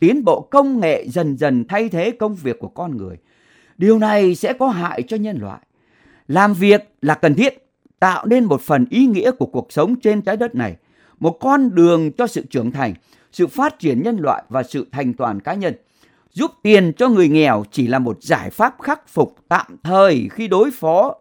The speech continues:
với những trường hợp khẩn cấp thôi. Mục tiêu rộng hơn là phải giúp họ có một cuộc sống tràn đầy nhân phẩm, ngang qua công việc. Tuy nhiên, định hướng của nền kinh tế lại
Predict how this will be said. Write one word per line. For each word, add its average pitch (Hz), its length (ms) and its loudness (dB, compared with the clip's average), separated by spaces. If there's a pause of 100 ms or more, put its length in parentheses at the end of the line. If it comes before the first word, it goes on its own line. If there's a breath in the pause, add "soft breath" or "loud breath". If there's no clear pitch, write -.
với 170 180 -2
những 233 220 -4
trường 123 200 -4
hợp 110 160 -6
khẩn - 160 -16
cấp 165 220 -8
thôi. 147 220 -2 (640 soft breath)
Mục 170 220 0
tiêu 254 200 0
rộng 190 260 2
hơn 240 320 2
là 156 140 -2
phải 101 260 -6
giúp 170 340 -4
họ 113 320 -4 (100)
có 196 120 -2
một 147 220 -8
cuộc 110 200 -14
sống 156 280 -4
tràn 147 320 -4
đầy 131 160 -4
nhân 226 280 0
phẩm, 107 240 0 (360 soft breath)
ngang 202 260 2
qua 220 120 2
công 208 220 -2
việc. 120 220 -4 (600 soft breath)
Tuy 240 140 0
nhiên, 247 440 4
định 160 240 0
hướng 185 280 4
của 135 140 -2
nền 127 240 0
kinh 214 200 -2
tế 175 240 2
lại - 180 0